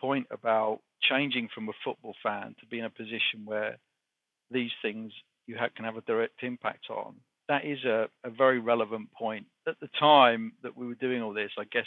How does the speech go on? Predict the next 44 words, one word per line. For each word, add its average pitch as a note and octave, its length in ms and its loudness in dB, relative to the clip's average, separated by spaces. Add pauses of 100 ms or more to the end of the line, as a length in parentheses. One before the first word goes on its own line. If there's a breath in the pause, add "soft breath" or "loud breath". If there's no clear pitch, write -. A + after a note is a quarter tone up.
I'd A2+ 200 -4
probably A2+ 220 -10
been G#2 200 -12
watching G#2+ 420 -10
Pompey A2+ 340 -14 (100)
for G#2+ 140 -6 (100)
forty A2 320 -10
years G#2 380 -10
since - 220 -20
I A2+ 40 -8
was, G2+ 240 -8
my G#2+ 80 -12
mum G#2+ 320 -6
took A2 140 -10
me G#2 120 -14
as F#2+ 100 -16
a - 160 -10
baby, G#2+ 280 -6
effectively. F#2+ 640 -12 (920 soft breath)
And A2+ 100 2
I C#3 80 6
got C#3+ 220 0
used C3 300 0 (100)
to G#2+ 180 -4 (640)
ups - 300 -4
and A2+ 80 -10
downs G#2 400 -4
of, - 420 -20
of, F#2+ 60 -16 (160)
of G2+ 120 -14
watching G2 440 -6
Pompey. G2+ 480 -6
And G2 220 -12
at - 280 -20
the A#2 100 -2
end B2 120 0
of A2 60 -12
the A2+ 60 -6
game, A#2 380 6
you A2+ 80 -4
might A2+ 300 2
retire A#2+ 420 4
to - 120 -18
the - 60 -20